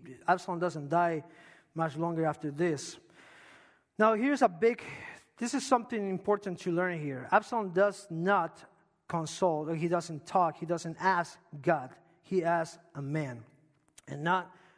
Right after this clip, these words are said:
and I'm not saying that to ask people is wrong, but what I'm saying is to not ask God is wrong. And let me, let me open this. Um, I will talk a, a little bit this in, um, in bold not too long ago. The difference between asking God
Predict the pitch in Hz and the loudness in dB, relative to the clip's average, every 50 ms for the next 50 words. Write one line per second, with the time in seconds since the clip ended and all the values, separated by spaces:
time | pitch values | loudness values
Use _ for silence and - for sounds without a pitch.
0 | _ 151 156 165 160 170 196 196 180 175 - - 180 175 170 160 156 156 - - | _ -8 -6 -4 -2 -2 0 0 -2 -2 -2 -2 -2 0 -2 -2 -4 -4 -4 -6
1 | 170 165 151 165 160 - - - - 170 156 156 156 151 151 147 - 196 240 208 | -4 0 2 2 0 0 -4 -8 -8 -6 -4 -4 -4 -4 -4 -4 -2 0 0 0
2 | 143 123 123 - _ _ _ _ _ _ _ _ _ _ _ _ - 143 143 151 | 0 -2 -8 -16 _ _ _ _ _ _ _ _ _ _ _ _ -14 -6 -4 -2
3 | 165 170 185 180 - - 196 180 170 160 147 - - - _ - - 165 151 156 | 0 0 -2 -2 -4 -4 -2 -2 -2 -4 -6 -8 -14 -18 _ -6 -4 -2 0 0
4 | 160 160 156 - - 151 135 123 - - - - 185 202 190 135 123 113 - - | 0 0 -2 -2 -4 -4 -4 -4 -8 -12 -2 0 2 2 2 0 -2 -8 -16 -20
5 | - _ _ _ - 160 147 127 135 139 147 139 131 120 113 117 - _ - _ | -20 _ _ _ -6 -6 -6 -4 -6 -6 -6 -6 -6 -8 -10 -14 -18 _ -20 _
6 | _ - - - - _ _ - 160 160 175 190 196 208 202 - - 185 190 196 | _ -20 -20 -20 -20 _ _ -6 -2 0 0 2 2 0 -2 0 0 0 0 2
7 | 196 190 180 180 - - - - 180 190 185 190 175 165 156 160 147 139 135 - | 2 2 2 0 0 -4 0 2 2 2 2 0 -4 -4 -4 -4 -4 -4 -6 -10
8 | - - 151 160 151 147 143 139 139 139 - 180 180 196 190 - 196 208 190 180 | -12 -8 -4 -2 -2 -2 -2 -4 -4 -4 -2 0 0 0 0 0 0 0 2 0
9 | 175 170 139 156 160 147 147 165 170 180 180 170 165 160 139 131 156 165 165 151 | 0 0 -2 -4 -6 -4 -2 -2 0 0 0 0 -2 -4 -2 -2 -2 -2 -2 -2
10 | 160 - - - - - 165 156 151 147 143 139 135 135 127 127 127 - 156 156 | -4 -8 -12 -16 -8 -6 -6 -4 -4 -4 -4 -4 -4 -6 -6 -10 -10 -8 -6 -6
11 | 143 131 131 165 165 160 156 143 151 156 151 147 - - 151 147 151 156 147 143 | -4 -2 0 0 0 0 0 -2 -4 -6 -6 -8 -8 -6 -4 -4 -4 -4 -6 -6
12 | 127 135 135 127 120 117 - - _ _ _ _ _ _ _ _ _ _ _ _ | -6 -6 -8 -8 -8 -10 -14 -18 _ _ _ _ _ _ _ _ _ _ _ _
13 | 156 165 160 202 214 - 262 226 175 165 170 165 - 208 190 180 - - 175 185 | -6 -2 -2 -2 0 0 -2 -2 -2 -4 -8 -6 -4 -4 -4 -4 -2 0 2 2
14 | 180 - - 185 160 151 131 156 175 175 156 143 135 | 2 0 -6 -10 -10 -6 -2 0 0 0 0 -2 -6